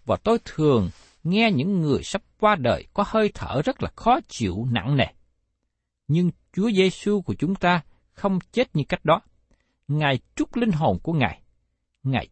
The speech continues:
chết trong một cách thản nhiên, an bình. Và kế tiếp,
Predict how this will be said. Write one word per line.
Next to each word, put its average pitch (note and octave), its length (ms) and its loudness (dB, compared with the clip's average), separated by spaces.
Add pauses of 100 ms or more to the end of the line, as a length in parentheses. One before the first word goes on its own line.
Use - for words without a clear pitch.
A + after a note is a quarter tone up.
chết G#3+ 160 0 (300)
trong E3 160 0
một D#2 200 -8
cách - 220 -2
thản F3+ 260 -4
nhiên, E3 200 0 (540)
an D#3 220 -2
bình. F#2+ 120 -4 (2000)
Và - 160 -10
kế F3 120 0
tiếp, A3 200 -6